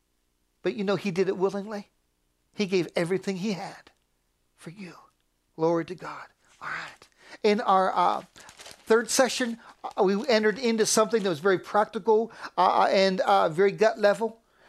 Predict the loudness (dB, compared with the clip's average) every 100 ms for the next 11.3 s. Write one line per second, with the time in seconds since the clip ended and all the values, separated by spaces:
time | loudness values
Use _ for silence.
0 | -20 _ -2 2 4 4 2 -2 -2 0
1 | 2 2 2 2 0 0 -6 -10 -12 _
2 | -14 -4 2 2 2 0 2 4 6 4
3 | 4 2 2 4 4 2 -8 -6 -4 -2
4 | -4 -4 0 0 2 0 0 0 2 0
5 | 0 -2 -2 0 0 -2 0 0 -2 -2
6 | 0 0 0 -6 -8 -12 -18 -6 0 2
7 | 0 0 0 0 -2 -8 -18 -20 -20 -20
8 | -4 0 2 0 -2 0 -2 0 0 4
9 | 2 4 2 0 2 2 2 -2 2 2
10 | 0 -6 -4 -2 -2 -4 -4 -6 -2 0
11 | 0 0